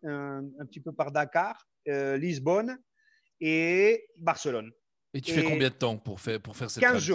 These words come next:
Speaker 1: jours. On a
Speaker 2: Waouh.
Speaker 1: fait quinze jours. Mon, ma mère était avec les quatre gosses, huit, huit ans, Myriam, huit ans, moi, sept ans, Adriana, euh, trois, non, deux,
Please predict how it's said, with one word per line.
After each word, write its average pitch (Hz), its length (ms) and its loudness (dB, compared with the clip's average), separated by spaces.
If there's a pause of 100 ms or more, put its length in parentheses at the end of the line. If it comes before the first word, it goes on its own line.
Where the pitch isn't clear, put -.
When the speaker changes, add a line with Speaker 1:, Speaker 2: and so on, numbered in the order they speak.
(120)
Speaker 1:
jours. - 100 -20 (360)
On 160 80 -8
a 180 40 -2
Speaker 2:
Waouh. 190 100 -2
Speaker 1:
fait 196 60 0
quinze 220 240 -6
jours. 147 260 -6
Mon, 156 240 -10
ma 170 140 -2
mère 196 160 0
était 190 180 -2
avec 175 220 -4
les 160 100 -8
quatre 160 240 -4
gosses, 196 380 -6 (340)
huit, 175 480 -4 (360)
huit 214 260 -2
ans, 220 200 0 (280)
Myriam, 180 500 0
huit 160 220 -6
ans, 196 120 -4
moi, 170 220 -2
sept 151 320 -6
ans, 180 220 -8
Adriana, 165 720 -2
euh, 127 680 -6 (920)
trois, - 340 -10
non, 123 200 -8
deux, 147 340 -8